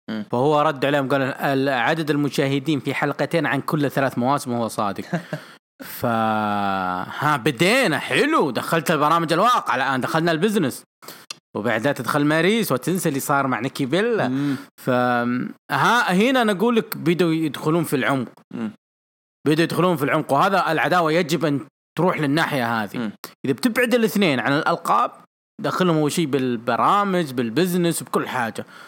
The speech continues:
Speaker 2: ب-، اللي أنا أبي، أبي دان براين يا جود، أم، يعني اللي سواه هذه أحس إنه مستعجل، لأن المفروض هذا استوديو ال-، برا، فكيف جاهم هو؟
Speaker 1: بالضبط.
Speaker 2: هذه نقطة.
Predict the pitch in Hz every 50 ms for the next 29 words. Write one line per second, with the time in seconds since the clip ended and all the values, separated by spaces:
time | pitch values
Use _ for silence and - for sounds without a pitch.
0 | - - - - _ _ _ _ _ _ _ _ _ _ - 170 - - 226 262
1 | 285 294 302 294 277 214 262 285 294 302 277 - - 214 214 190 220 202 262 208
2 | 185 262 277 269 254 240 214 226 262 254 247 226 226 214 185 240 254 240 - -
3 | - _ _ _ _ _ _ _ _ _ _ _ _ _ _ _ _ _ - 147
4 | 139 135 135 135 135 131 127 131 135 - - - - - 131 135 139 147 160 180
5 | - - 208 233 262 233 208 208 220 208 147 196 - - 185 165 151 135 - -
6 | - 143 110 131 123 123 127 139 151 170 165 147 208 214 165 175 185 196 196 190
7 | 196 202 202 202 - - - - - - - 156 - - - 214 226 185 180 226
8 | 233 233 226 - - 143 170 170 151 - 156 - - - - 190 170 151 - 117
9 | 107 - - - 151 139 - 196 175 131 120 - - 139 117 104 - 131 120 127
10 | 113 107 135 139 135 - - - _ _ _ - - 127 127 123 135 143 139 -
11 | - - 117 -